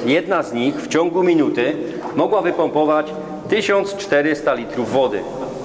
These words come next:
Jednak mimo, iż były one bardzo wydajne, były również bardzo drogie w utrzymaniu. Bowiem, ale wszyscy nie <laughs> przechylajcie się w jedną stronę, bo to się może źle skończyć.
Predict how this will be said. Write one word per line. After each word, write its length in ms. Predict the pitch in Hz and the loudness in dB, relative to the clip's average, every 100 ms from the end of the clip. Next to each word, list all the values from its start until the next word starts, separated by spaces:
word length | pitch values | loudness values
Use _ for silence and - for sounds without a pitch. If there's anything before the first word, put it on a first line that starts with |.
| - - - - | -8 -8 -10 -2
Jednak 400 | 127 135 147 135 | 0 2 2 2
mimo, 480 | 131 220 147 131 180 185 - - - | 0 2 4 4 2 -2 -8 -8 -2
iż 140 | 127 | 0
były 240 | 117 175 185 | 2 4 4
one 220 | 170 151 | 4 2
bardzo 360 | 139 196 208 180 | 2 0 0 0
wydajne, 600 | 185 143 113 104 120 180 - - - - 127 | 2 2 2 0 0 -2 -6 -10 -10 -4 2
były 200 | 175 196 | 4 4
również 480 | 190 160 165 156 | 4 4 2 2
bardzo 480 | 101 127 165 170 175 | 0 0 0 0 -2
drogie 440 | 139 123 117 117 113 | 2 2 2 2 2
w 80 | |
utrzymaniu. 600 | 113 117 - 120 127 110 90 - - - - - - | 0 -2 2 4 4 0 -4 -6 -8 -10 -8 -8 -4
Bowiem, 440 | 113 135 135 139 139 135 117 | 2 2 4 2 2 -2 0
ale 180 | 107 | 0
wszyscy 340 | 110 139 135 147 | 0 0 0 0
nie 100 | 147 - - 233 233 254 | 0 -2 -2 -2 0 0
<laughs> 360 | 262 247 - | -2 -2 -4
przechylajcie 760 | 226 151 147 147 143 151 - 160 | 0 2 4 2 2 0 0 0
się 140 | 143 | 2
w 40 | 143 | 2
jedną 320 | 151 147 147 | 2 2 0
stronę, 400 | 151 147 143 151 | 2 2 2 2
bo 120 | 143 | 0
to 120 | 135 | 0
się 120 | 139 147 | 2 2
może 260 | 139 147 | 4 2
źle 180 | 127 120 | 2 0
skończyć. 460 | - 147 113 104 | 2 0 0 -4